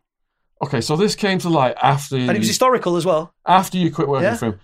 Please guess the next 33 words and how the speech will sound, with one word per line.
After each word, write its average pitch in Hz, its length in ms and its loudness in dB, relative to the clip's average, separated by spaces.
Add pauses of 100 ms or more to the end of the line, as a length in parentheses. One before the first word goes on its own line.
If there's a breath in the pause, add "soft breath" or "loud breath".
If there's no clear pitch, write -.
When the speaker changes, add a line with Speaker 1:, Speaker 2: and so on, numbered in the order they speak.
(140)
Speaker 1:
But 156 80 -4
it - 20 -4
was 156 80 -4
historical 175 460 0
'cause 131 160 -8
you, 160 160 -2
Speaker 2:
Yeah. 170 140 -2
Speaker 1:
you 180 80 0
didn't, 156 220 -2
you 180 80 -2
had 156 120 0
no 131 160 0
idea 117 360 0
it 95 80 -6
was 98 100 -10
going 202 180 0
Speaker 2:
No, 247 80 2
no, 254 140 0
Speaker 1:
on. 247 60 0
Speaker 2:
not 247 140 -2
at - 120 -6
all. 185 160 -2
No, 170 220 -4
not 170 140 -6
at - 100 -12
all. 156 100 -2
This 190 180 -4
is 202 60 -8
the 165 80 -10
thing 196 180 -4
though. 147 160 -6 (160 loud breath)
He 240 200 -4
was, 214 260 -2